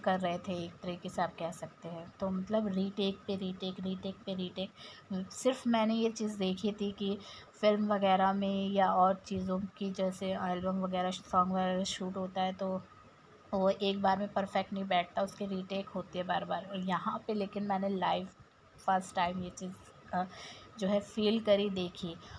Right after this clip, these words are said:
और ये जो light है ना, इससे, अ, मतलब आप लोग समझ ही सकते हैं कि सामने जो है, अ, video में light अच्छे से आए, इस वजह, वजह से ये लाइट दिखा रहे थे यहाँ पे। और ये हमारा बाहर का shoot हुआ था।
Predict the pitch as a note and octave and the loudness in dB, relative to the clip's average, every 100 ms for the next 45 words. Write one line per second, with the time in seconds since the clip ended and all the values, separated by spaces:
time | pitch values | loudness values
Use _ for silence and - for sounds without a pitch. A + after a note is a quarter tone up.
0 | - - G3+ G3+ G#3 A3+ G#3+ G#3+ F#3 F3 | -14 -6 -2 0 -2 0 0 4 6 6
1 | G#3+ A#3 G3+ G#3+ A#3 - G#3+ - A3 G#3+ | 4 0 0 2 -2 -4 -10 -2 0 2
2 | G3+ G3 G3 G3 G3+ - - - - - | 2 -2 0 0 0 -6 -18 -20 -20 -10
3 | G3+ F#3 G3+ G3+ G3 F#3+ F#3 G3 G#3+ F#3+ | -4 -2 0 -2 -2 -2 0 -2 -4 -6
4 | - F#3+ F#3 A3 G#3+ F#3 F3+ F#3 F#3+ F#3 | 0 0 2 -2 0 2 2 0 -2 -2
5 | G3 G3 F#3+ F#3 - - F#3 F3+ F#3 F3+ | -2 0 0 -2 -12 -6 -2 -2 -2 -2
6 | F#3+ G3 G3 F3+ F3 F#3+ F#3+ - - G3+ | -2 0 2 4 2 0 -8 -6 -4 -4
7 | - G3+ E3+ E3 B3 - - - G3+ - | -2 4 6 4 0 -10 -18 -12 -10 -6
8 | F#3+ G3 G3+ - F3+ F#3 F#3+ - G3+ G3 | -6 -6 -10 -4 -2 -2 -6 -6 -6 -4
9 | G3 F#3 E3+ F#3 F#3+ - - F#3 - F#3 | -2 2 2 2 -6 -20 -16 -14 -6 -2
10 | F3 F3 E3+ E3+ E3+ F3 - - - - | -2 -2 -6 -6 -8 -8 -14 -18 -20 -20
11 | - - - - F3 F3 F3 F#3+ - - | -20 -20 -6 6 8 8 6 0 -12 -16
12 | - G3 G#3+ A#3 A3+ G#3 G#3 G3+ G#3 G3 | -10 -4 0 2 2 2 4 4 4 0
13 | F#3 E3+ E3+ G3+ - G3+ G#3+ A3 G3+ G3 | 4 2 2 -4 2 2 2 -2 -4 -2
14 | G3 F#3 G3 F#3 | -2 -2 -2 -4